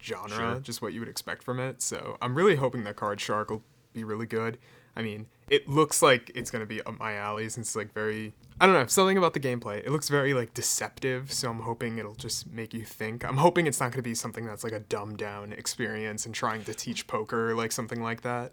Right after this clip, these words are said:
Speaker 1: you know?
Speaker 2: Sure, I don't, it doesn't seem like it's going that way. And actually, Mark, you bring up a good point. I think all three of us are kind of in the zone of wanting to play something a little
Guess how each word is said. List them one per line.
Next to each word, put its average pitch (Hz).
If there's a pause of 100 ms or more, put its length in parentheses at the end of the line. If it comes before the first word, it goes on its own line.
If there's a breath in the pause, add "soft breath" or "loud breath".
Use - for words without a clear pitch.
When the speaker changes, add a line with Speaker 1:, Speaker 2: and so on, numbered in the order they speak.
(140)
Speaker 1:
you 98
know? 104 (100)
Speaker 2:
Sure, 156
I 147
don't, 202
it 147
doesn't 269
seem 240
like 214
it's 165
going 135
that 113
way. 117
And 160
actually, 190
Mark, 156
you 135
bring 262
up 160
a 127
good 113
point. 135
I 143
think 302
all 156
three 123
of 139
us 151
are 120
kind 262
of 220
in 147
the 127
zone 104
of 92
wanting 156
to 147
play 107
something 101
a 87
little 98